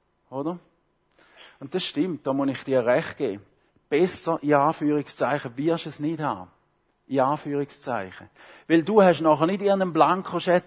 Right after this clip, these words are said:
und einen Ferrari oder weiss nicht was. Du wirst nicht einfach gesund sein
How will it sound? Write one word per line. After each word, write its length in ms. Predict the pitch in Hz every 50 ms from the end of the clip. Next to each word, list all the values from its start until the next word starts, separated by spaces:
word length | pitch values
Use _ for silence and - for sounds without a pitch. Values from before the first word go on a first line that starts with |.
| - - _ _ - -
und 200 | 165 160 151 156
einen 100 | 165 151
Ferrari 520 | - 156 151 143 147 147 160 160 165 147
oder 220 | - 147 143 143 135
weiss 380 | 127 123 147 151 143 - -
nicht 140 | 156 147 143
was. 200 | 151 143 131 - - - - -
Du 100 | - 156
wirst 240 | 151 175 185 160 -
nicht 200 | 175 185 175 -
einfach 360 | 165 160 165 165 - 156 -
gesund 460 | - - - 175 160 156 170 165 - -
sein 280 | - 170 170 165 -